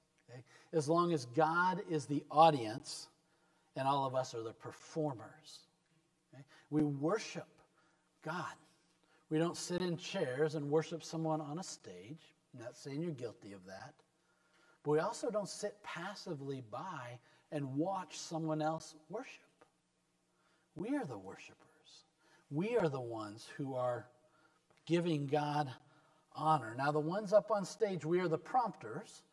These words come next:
right? Just like the Levites were the prompters of what was going on that day.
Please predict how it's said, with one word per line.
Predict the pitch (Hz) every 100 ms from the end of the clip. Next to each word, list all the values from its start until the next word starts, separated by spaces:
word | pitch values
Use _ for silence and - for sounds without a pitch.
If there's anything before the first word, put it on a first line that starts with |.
| _ _ _
right? | 120 120 214 -
Just | 151 196
like | 175
the | 202
Levites | 175 196 214 160 135 143 -
were | 151
the | 143
prompters | - - 202 214 - 147
of | 135 131
what | 151
was | 143 123
going | 143 143 139
on | 160 214 170
that | 117 117 - 107
day. | 101 92 104